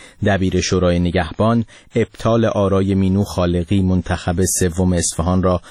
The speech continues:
خلاف قانون خواند. احمد جنتی روز چهارشنبه دلیل ابطال آرای بعضی از نامزدها را دستیابی به اسناد جدید عنوان کرده و گفته بود نظارت استصوابی عام و در تمام مراحل است.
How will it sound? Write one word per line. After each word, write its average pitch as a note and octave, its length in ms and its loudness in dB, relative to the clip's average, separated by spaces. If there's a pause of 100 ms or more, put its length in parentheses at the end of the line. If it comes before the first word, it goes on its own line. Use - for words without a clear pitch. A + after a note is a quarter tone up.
(140)
خلاف F#2 420 -2
قانون F2+ 300 0
خواند. F2 380 -4 (320)
احمد A2+ 340 0
جنتی G#2 500 0
روز G#2 180 0
چهارشنبه F#2+ 840 0 (320)
دلیل G#2+ 420 2
ابطال G#2 420 0
آرای G2 400 2
بعضی F#2+ 380 0
از F#2 140 0
نامزدها F#2 580 0
را G2+ 100 2
دستیابی F#2 800 0 (240)
به - 80 -4
اسناد G2 440 0
جدید G2 380 0
عنوان B2 280 0
کرده A2 300 0
و G#2+ 80 0
گفته G2 300 -2
بود C#3+ 240 -2
نظارت F#2 420 0
استصوابی F2+ 680 -2
عام C3 360 0 (300)
و G#2 80 0
در G2 160 0
تمام G#2+ 520 0
مراحل F2+ 480 0
است. E2 260 -4